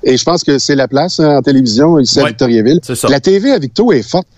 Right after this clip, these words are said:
Speaker 1: Faut être allé ailleurs, à Val-d'Or,
Speaker 2: Ouais,
Speaker 1: à
Speaker 2: c'est vrai.
Speaker 1: Alma. Faut avoir voyagé un peu pour savoir à quel point la T V C B F est ancrée dans son milieu.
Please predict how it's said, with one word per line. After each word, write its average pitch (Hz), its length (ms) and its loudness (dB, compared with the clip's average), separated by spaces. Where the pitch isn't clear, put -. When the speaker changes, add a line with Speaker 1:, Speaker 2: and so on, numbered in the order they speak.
Speaker 1:
Faut 196 340 -2
être 165 240 0
allé 160 320 2
ailleurs, 139 720 -2
à 101 220 -2
Val-d'Or, 123 680 0
Speaker 2:
Ouais, 127 80 0
Speaker 1:
à 123 40 -2
Speaker 2:
c'est 123 100 -4
vrai. 117 120 0
Speaker 1:
Alma. 113 480 0
Faut 151 220 0
avoir 165 360 0
voyagé 143 560 0
un 139 180 -2
peu 160 280 0
pour 131 120 -2
savoir 156 380 0
à 131 100 0
quel 120 220 -2
point 156 160 0
la 135 140 0
T 135 140 -2
V 160 100 2
C 139 160 -2
B 117 80 0
F - 60 -16
est 123 200 0
ancrée 156 380 0
dans 143 160 0
son 123 200 -2
milieu. 113 420 2